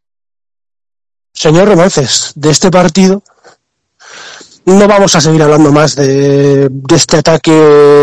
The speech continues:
eh, distópico de los Saints. Es que no, no sé cómo llamarlo, la verdad. No sé si do-, distópico, eh, bipolar, llamadlo como queráis.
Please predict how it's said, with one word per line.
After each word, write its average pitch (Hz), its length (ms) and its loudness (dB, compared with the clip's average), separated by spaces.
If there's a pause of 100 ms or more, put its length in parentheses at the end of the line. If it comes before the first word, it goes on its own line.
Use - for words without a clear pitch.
(140)
eh, 135 840 -10 (1080)
distópico 185 600 0
de 160 80 2
los 151 140 -2
Saints. 175 340 -4 (380)
Es - 140 -8
que 180 100 -2
no, 196 120 2
no 175 120 0
sé 190 100 -2
cómo 135 220 -2
llamarlo, 120 300 -2
la - 60 -8
verdad. 139 280 -4
No 143 80 -2
sé 143 120 0
si 147 180 0
do-, 147 200 -2
distópico, 208 760 0
eh, 165 1080 -6 (500)
bipolar, 214 1000 2
llamadlo 170 540 0
como 156 180 2
queráis. 151 440 -2